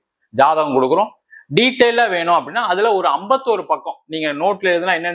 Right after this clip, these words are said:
டீட்டெயில்ஸ்லாம் இருக்குமோ அதுல ஐம்பத்தோரு பக்கம் பி டி எஃப் வெறும் ஐநூறு ரூபாய்க்கு கொடுக்குறோம். சில பேர் ஃபோன் பண்ணி நோட்ல எழுதி தருவீங்களான்னு கேக்குறாங்க, நோட்லயும் எழுதி தரோம். வேணுன்றவங்க கீழே இருக்க நம்பருக்கு WhatsApp பண்ணுங்க. நம்ம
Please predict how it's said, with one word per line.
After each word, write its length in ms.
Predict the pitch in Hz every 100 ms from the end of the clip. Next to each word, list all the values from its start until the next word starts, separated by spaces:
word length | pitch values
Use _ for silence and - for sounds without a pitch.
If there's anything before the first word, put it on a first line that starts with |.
| 165
டீட்டெயில்ஸ்லாம் 400 | 160 160 170 156
இருக்குமோ 260 | 135 214 170
அதுல 240 | 147 208 165
ஐம்பத்தோரு 420 | 180 220 202 165 151
பக்கம் 240 | 175 156
பி 120 | 175 180
டி 100 | 151
எஃப் 100 | 190 156
வெறும் 220 | 143 147
ஐநூறு 180 | 131 131
ரூபாய்க்கு 220 | 151 139
கொடுக்குறோம். 280 | 131 143 208 _ _ _ _ 175
சில 80 | 165
பேர் 220 | 196 190
ஃபோன் 160 | 190 180
பண்ணி 120 | 185 170
நோட்ல 300 | 208 208 190
எழுதி 120 | 165 160
தருவீங்களான்னு 440 | 151 147 156 143 147
கேக்குறாங்க, 320 | 135 139 180 135
நோட்லயும் 400 | 151 165 170 175
எழுதி 160 | 147 135 -
தரோம். 180 | 190 - _ _
வேணுன்றவங்க 480 | 190 233 214 175 185 180
கீழே 120 | 170
இருக்க 180 | 147 135
நம்பருக்கு 280 | 135 123 131
WhatsApp 260 | - 143 -
பண்ணுங்க. 240 | 127 170 233 _ - - 180
நம்ம 200 | 240